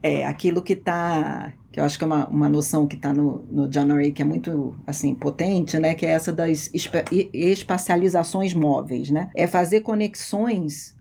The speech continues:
em territórios que não tão contíguos, né? Então, é possível fazer, e isso eu acho que, né, todos esses movimentos, é, o hip hop, né, mas também a pro-,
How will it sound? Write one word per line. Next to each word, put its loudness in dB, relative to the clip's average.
em 0
territórios 2
que -2
não 4
tão 2
contíguos, 0
né? -6
Então, 0
é 2
possível 2
fazer, -2
e 0
isso 0
eu 2
acho -2
que, -6
né, -4
todos 0
esses 0
movimentos, 0
é, -4
o 2
hip 0
hop, 2
né, 2
mas 2
também 2
a 0
pro-, -10